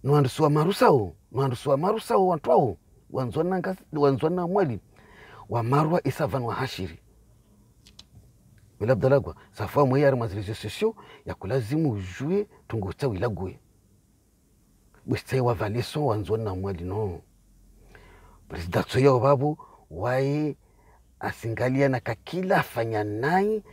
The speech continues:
kakila afanya ntongo tinzuzula na maswani, maswani hanyoho, amvite mahakama. Muda lo wa marongo wa.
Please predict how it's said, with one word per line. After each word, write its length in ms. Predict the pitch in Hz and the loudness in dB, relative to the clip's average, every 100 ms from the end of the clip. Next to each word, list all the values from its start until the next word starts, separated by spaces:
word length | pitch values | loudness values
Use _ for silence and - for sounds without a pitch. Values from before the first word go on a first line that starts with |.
| _ | _
kakila 380 | - - 185 185 | -10 -8 -2 -2
afanya 280 | - 135 127 | 0 -4 -4
ntongo 340 | - 180 180 | 0 0 0
tinzuzula 640 | - 135 104 165 180 202 | 0 -2 -2 -4 0 0
na 100 | 175 | 0
maswani, 640 | 147 131 - 196 190 175 175 - | -2 -4 -4 -2 0 -2 -6 -4
maswani 400 | 135 - 165 175 | -4 0 0 2
hanyoho, 500 | 180 165 226 139 139 - - - - - _ | 2 2 2 0 -2 -8 -20 -20 -20 -20 _
amvite 1120 | - 98 87 87 143 170 - - 240 233 - - - | -8 -6 -8 -6 -6 -6 -10 -6 -4 -4 -6 -10 -8
mahakama. 800 | 135 135 139 - - 117 117 - - _ _ _ - _ _ _ _ _ - - | -4 0 -2 0 0 2 0 -2 -10 _ _ _ -20 _ _ _ _ _ -20 -4
Muda 280 | 131 147 131 | 0 2 2
lo 100 | 127 | 4
wa 80 | 127 | 2
marongo 420 | 117 113 120 95 | 0 -2 -4 -6
wa. 180 | 90 | -8